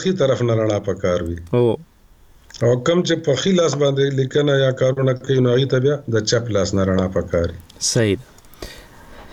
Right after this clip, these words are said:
Speaker 2: آ، قادر ولی شباب صاحب له پکتیکا څخه لیکلي دي چې د دوی مور چې ده، د دمې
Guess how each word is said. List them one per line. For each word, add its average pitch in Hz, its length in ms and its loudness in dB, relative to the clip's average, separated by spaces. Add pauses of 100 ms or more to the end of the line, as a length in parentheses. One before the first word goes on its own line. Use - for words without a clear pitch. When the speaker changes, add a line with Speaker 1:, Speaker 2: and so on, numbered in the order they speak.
(340)
Speaker 2:
آ، 135 280 4
قادر 143 380 0
ولی 151 240 2
شباب 165 420 0
صاحب 147 340 0
له 139 240 2
پکتیکا 123 520 -2
څخه 131 320 -2 (100)
لیکلي 127 320 0
دي 123 80 2
چې - 200 -4
د 110 120 2
دوی 123 160 2
مور 127 240 2
چې - 240 -6
ده، 117 80 2
د 107 100 -2 (100)
دمې 113 260 2